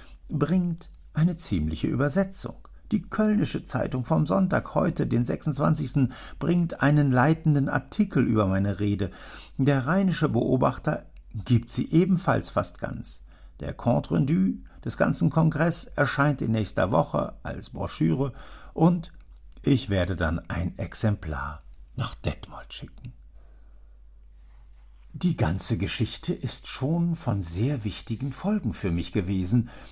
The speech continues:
da ich dadurch mit vielen hiesigen und französischen Notabilitäten bekannt geworden bin. Offiziere, Beamte, Kaufleute, Schriftsteller, Journalisten und eine Menge anderer Menschen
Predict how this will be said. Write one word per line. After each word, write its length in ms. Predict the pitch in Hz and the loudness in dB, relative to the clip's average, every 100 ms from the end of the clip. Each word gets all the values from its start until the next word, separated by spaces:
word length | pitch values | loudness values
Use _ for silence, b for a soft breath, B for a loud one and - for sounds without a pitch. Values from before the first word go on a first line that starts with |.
| B - | B -4
da 160 | 170 - | -2 0
ich 160 | 156 | 0
dadurch 500 | 127 110 110 147 - | 2 4 4 2 2
mit 160 | 147 - | 0 0
vielen 420 | - 165 165 147 | 0 2 4 4
hiesigen 600 | 101 127 131 117 160 165 | 2 2 2 2 2 2
und 140 | 120 - | 2 0
französischen 680 | 95 90 127 120 120 117 120 | -4 0 2 4 2 2 2
Notabilitäten 920 | 110 107 98 95 92 - 90 101 92 | 2 0 0 -2 -4 -6 -4 -2 -2
bekannt 500 | 107 - 165 175 - | -4 -2 -2 -2 -6
geworden 460 | - 120 120 104 | -10 -10 -10 -12
bin. 300 | - - - - - - - - - | -12 -14 -16 -18 -20 -20 -20 -20 -10
Offiziere, 680 | - - 104 - 151 147 - | -10 -8 -8 -4 -4 -4 -6
Beamte, 500 | - - 151 151 - | -8 -4 -2 -2 -4
Kaufleute, 680 | - 147 160 - 151 151 - | -2 2 2 2 0 0 -2
Schriftsteller, 680 | - 208 - - - 156 - B B B | -4 -6 -6 -4 -2 0 -2 B B B
Journalisten 960 | 98 92 82 87 127 135 - - 117 117 | 2 2 2 2 0 -2 -8 0 2 4
und 160 | 98 | 2
eine 220 | 110 113 | 4 6
Menge 480 | 110 113 147 135 101 | 8 8 6 4 2
anderer 320 | 110 117 101 | 4 4 4
Menschen 500 | 104 107 107 - 117 | 2 2 0 0 -2